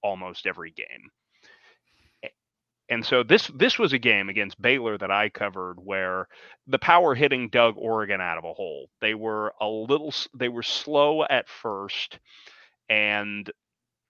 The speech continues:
Baylor was able to get their runs in, but then Baylor's entered that part of the game where it's, "Eh, do we pull the starter now or do we, do we wait it out?" And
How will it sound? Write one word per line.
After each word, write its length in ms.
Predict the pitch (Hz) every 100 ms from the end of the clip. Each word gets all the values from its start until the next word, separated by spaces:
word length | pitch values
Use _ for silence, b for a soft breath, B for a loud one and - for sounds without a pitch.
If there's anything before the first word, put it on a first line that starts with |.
| _ _ _ - -
Baylor 320 | 123 131 135 135
was 160 | 123
able 160 | 131 117
to 60 |
get 160 | 120 113
their 120 | 117
runs 380 | 107 107 107 98
in, 300 | 101 98 98 -
but 180 | 107 -
then 420 | 113 104 104 104 _ _ _
Baylor's 800 | 127 143 151 135 127 113 - - _ _ _ -
entered 260 | 131 127 117
that 240 | 117 110
part 220 | - 117 110
of 20 |
the 60 |
game 340 | 107 110 110 107
where 220 | 107 104
it's, 160 | 101 -
"Eh, 300 | 113 117 113
do 120 | 110
we 160 | 107 104
pull 240 | - 123 120
the 80 |
starter 500 | 110 - 123 107 101
now 460 | 98 143 202 208 202
or 140 | 202
do 120 | 160 139
we, 300 | 127 113 98 113
do 100 | 117
we 160 | 113 107
wait 280 | 110 120
it 100 | 107
out?" 360 | 117 127 127 131 -
And 200 | 117